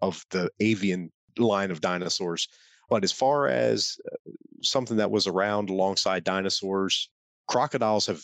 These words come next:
have actually changed very little overall. So I've always been a fan of,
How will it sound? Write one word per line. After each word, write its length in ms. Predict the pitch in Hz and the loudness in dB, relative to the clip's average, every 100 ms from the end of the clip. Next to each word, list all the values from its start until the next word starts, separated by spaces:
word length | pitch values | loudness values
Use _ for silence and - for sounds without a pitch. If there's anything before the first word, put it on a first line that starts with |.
| - | -4
have 120 | 95 | -2
actually 360 | 101 104 104 87 | 0 0 0 0
changed 440 | - 101 95 - | 0 -2 -4 -4
very 280 | 95 92 85 | 0 0 0
little 340 | 87 95 104 _ _ - | 0 0 0 _ _ -2
overall. 600 | 113 95 185 98 117 127 _ | 0 2 2 4 2 -2 _
So 120 | - 87 | -2 0
I've 100 | 90 | 2
always 180 | 98 | 0
been 120 | 85 90 | 0 -4
a 40 | |
fan 200 | - 92 | -2 -2
of, 140 | 80 | -4